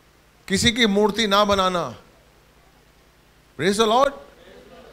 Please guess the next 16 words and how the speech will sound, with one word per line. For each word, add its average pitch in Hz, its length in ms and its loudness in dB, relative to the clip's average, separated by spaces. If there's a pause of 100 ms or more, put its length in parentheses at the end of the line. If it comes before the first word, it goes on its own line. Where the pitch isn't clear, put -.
(500)
Hello, 240 420 4 (840)
किसी 208 240 -2
को 240 140 2
ना 226 240 2
पूजना, 233 800 0
ये 151 100 -2
परमेश्वर 190 420 2
ने 214 120 2
कहा 214 320 4
है। 294 140 2 (1120)
इसका 131 260 -2
मतलब 180 640 0 (580)
किसी 143 240 -4
ने 151 120 -2
पूजा 123 360 0
होगा, 104 420 -2